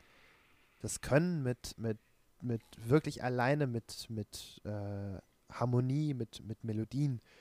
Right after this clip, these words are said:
ähm, Gefühle zu erzeugen. Das ist, es gibt ja, da gibt es unendlich viel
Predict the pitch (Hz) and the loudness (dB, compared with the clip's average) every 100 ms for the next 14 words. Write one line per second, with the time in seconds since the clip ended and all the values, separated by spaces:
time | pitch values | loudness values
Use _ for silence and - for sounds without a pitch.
0 | - _ - 110 110 113 123 - 135 135 | -20 _ -6 -4 -4 -6 -6 0 2 2
1 | - 110 98 - 101 98 101 104 - - | 0 -4 -4 -4 -4 -6 -8 -8 -6 -6
2 | 117 - 151 - 135 127 120 123 139 131 | -8 -2 0 4 6 4 2 -2 -4 -6
3 | - 170 170 151 - - - 143 135 | -2 2 2 0 -2 -10 -4 0 0